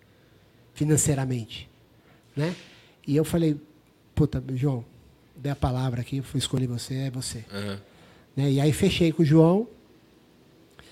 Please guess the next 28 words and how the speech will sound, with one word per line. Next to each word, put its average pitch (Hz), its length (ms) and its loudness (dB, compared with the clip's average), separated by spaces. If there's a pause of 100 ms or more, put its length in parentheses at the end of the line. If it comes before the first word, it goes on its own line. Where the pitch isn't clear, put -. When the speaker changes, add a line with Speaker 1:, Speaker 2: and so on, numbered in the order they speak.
(520)
Speaker 1:
E 156 120 -4
quando 247 300 2
terminou, 165 680 2 (640)
né? 156 260 -2 (180)
Veio 156 220 4
o - 40 2
Caíto. 147 640 -4
E 135 60 -2
eu 143 80 0
falei 156 200 -2
assim, 147 160 -6
"Caíto." 151 540 2 (720)
Ele 143 100 2
falou, 139 200 0
"Velho." 151 720 2 (220)
Né, 131 100 2
o 123 40 2
Caíto 135 240 2
falou 147 100 2
assim, 113 200 -2 (100)
Speaker 2:
Uhum. 101 300 -8
Speaker 1:
"Velho." 147 1000 -2 (180)
<laughs> - 540 -20
Tal. 160 380 -2
Eu - 20 -4
falei, 165 180 0
"Porra, 160 720 0
meu." 139 440 0